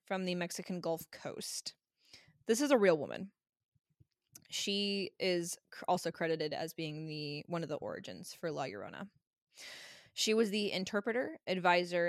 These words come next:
and intermediary for the Spanish conquistador Hernan Cortez. She was a slave given to the Spaniards by the natives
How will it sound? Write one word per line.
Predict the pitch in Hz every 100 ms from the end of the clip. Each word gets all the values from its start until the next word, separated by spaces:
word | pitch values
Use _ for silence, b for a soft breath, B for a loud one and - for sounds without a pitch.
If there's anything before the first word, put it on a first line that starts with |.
| -
and | 175
intermediary | - 196 190 180 170 165 165 160 165 160
for | - 180 165
the | 165
Spanish | 175 - 170 175 - - -
conquistador | 185 175 175 - 175 165 160 160 160 - _ _ _
Hernan | - 202 180 170 165 165
Cortez. | - 160 - - - - - - _ _ B B
She | -
was | 208
a | 190
slave | - - 190 180 220 233 -
given | 190 190 208
to | 202
the |
Spaniards | 190 175 170 175 165 160 160 - 180
by | - 175 165 165 - -
the | 165 160 156 156 - -
natives | 175 147 139 147 196 208